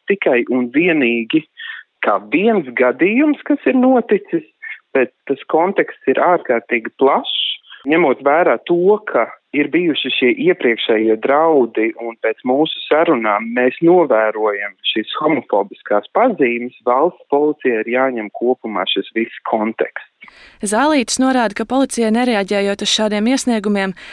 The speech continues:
Speaker 2: cietušie nolim vairs nevērsties pie likumsargiem. Savukārt noziedznieki jūtas vēl spēcīgāk un ļaundarījumus turpina.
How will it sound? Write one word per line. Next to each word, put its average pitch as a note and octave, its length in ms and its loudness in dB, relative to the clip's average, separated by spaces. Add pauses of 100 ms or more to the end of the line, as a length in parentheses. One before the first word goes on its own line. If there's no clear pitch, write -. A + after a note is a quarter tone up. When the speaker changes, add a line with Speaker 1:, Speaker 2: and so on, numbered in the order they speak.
Speaker 2:
cietušie A#3+ 460 -2
nolim A3 340 0
vairs A3+ 260 -2
nevērsties F#3+ 560 -2
pie G3 160 -2
likumsargiem. F#3+ 800 -4 (240)
Savukārt G3 440 -2
noziedznieki A3+ 720 0
jūtas F3+ 340 -2
vēl G3 140 -2
spēcīgāk A#3 800 -2
un C4+ 100 4
ļaundarījumus G#3 640 0
turpina. G3 480 -6